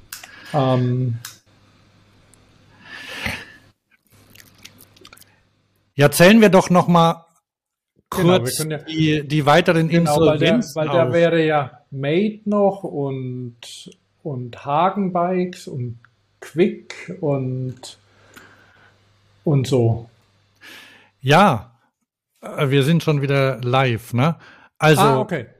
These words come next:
Speaker 1: alles klar.
Speaker 2: Ja, dann lass uns doch die, die weiteren Insolvenzen <laughs> noch aufzeichnen oder
Speaker 1: Genau.
Speaker 2: aufzeigen, die es bisher gab.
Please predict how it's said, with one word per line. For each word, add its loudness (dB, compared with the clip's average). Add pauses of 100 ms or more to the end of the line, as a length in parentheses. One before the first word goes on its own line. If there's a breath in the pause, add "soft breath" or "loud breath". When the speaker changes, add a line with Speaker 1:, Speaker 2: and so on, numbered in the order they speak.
(180)
Speaker 1:
alles -20
klar. -20 (1800 soft breath)
Speaker 2:
Ja, 0
dann 4
lass 4
uns 2
doch -2
die, -4
die -6 (140)
weiteren 2
Insolvenzen 0
<laughs> -2
noch -2 (760 loud breath)
aufzeichnen 0
oder -4
Speaker 1:
Genau. 0
Speaker 2:
aufzeigen, -4
die -2
es -6
bisher -2
gab. 0